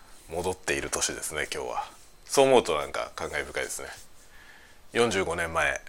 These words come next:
え、今年と同じ曜日配置で。まあでも今ね、えー、もう時代が四十五年移り変わる間に祝日の配置とかが変わっておりますけどね。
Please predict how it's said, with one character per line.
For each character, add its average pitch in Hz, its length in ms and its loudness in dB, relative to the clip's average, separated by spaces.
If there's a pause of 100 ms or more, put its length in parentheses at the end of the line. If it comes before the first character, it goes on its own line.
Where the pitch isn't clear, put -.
(600)
え、 71 100 -8
今 - 140 -4
年 98 160 2
と 95 180 6
同 107 120 4
じ 104 280 4 (560)
曜 90 240 -2
日 85 60 -2
配 80 160 0
置 - 160 -2
で。 - 180 -2 (400)
ま 117 100 6
あ - 20 8
で 135 80 12
も 110 100 6
今 98 320 2 (300)
ね、 95 200 0 (680)
え - 180 -6
ー、 - 20 -8
も 170 180 0
う - 60 -8 (200)
時 101 140 -4
代 120 180 12
が 113 180 12
四 127 220 10
十 107 100 4
五 101 140 4
年 113 360 8
移 117 200 2
り 113 80 8
変 113 120 10
わ 110 60 12
る 110 80 12
間 107 220 12
に 110 100 4
祝 - 240 2
日 135 220 2
の 123 120 4
配 113 180 10
置 - 100 6
と 107 80 8
か 87 100 2
が 73 80 -4
変 73 140 2
わ 71 60 0
っ - 40 -14
て - 80 -4
お 71 60 0
り 69 40 -8
ま 71 80 -4
す - 100 -6
け - 40 -6
ど 62 100 -8
ね。 82 140 -6